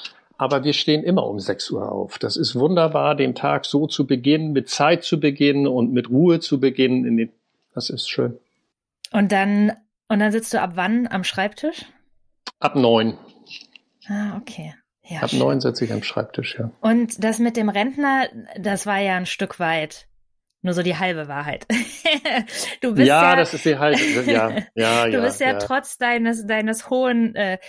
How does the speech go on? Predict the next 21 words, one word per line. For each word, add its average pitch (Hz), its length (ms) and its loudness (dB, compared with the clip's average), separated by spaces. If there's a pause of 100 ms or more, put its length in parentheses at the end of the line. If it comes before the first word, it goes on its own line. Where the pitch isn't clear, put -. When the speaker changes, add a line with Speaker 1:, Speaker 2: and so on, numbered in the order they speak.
(180)
Speaker 2:
deiner 190 320 -2
hohen 196 260 0
Weisheit, 180 480 -2
möchte 175 200 -6
ich - 60 -10
sagen, 170 160 -4
ich 170 60 -4
möchte 180 140 -2
nicht 185 100 -4
sagen, 170 180 -6
deines 175 280 -6
hohen 175 160 -6
Alters, 214 380 -6 (480)
<laughs> - 480 -6
ja 214 100 -2
noch 208 140 0
sehr 208 520 0
untriebig 233 600 -2
in 190 140 -4
deinen 185 320 -4
Themen, 202 580 -2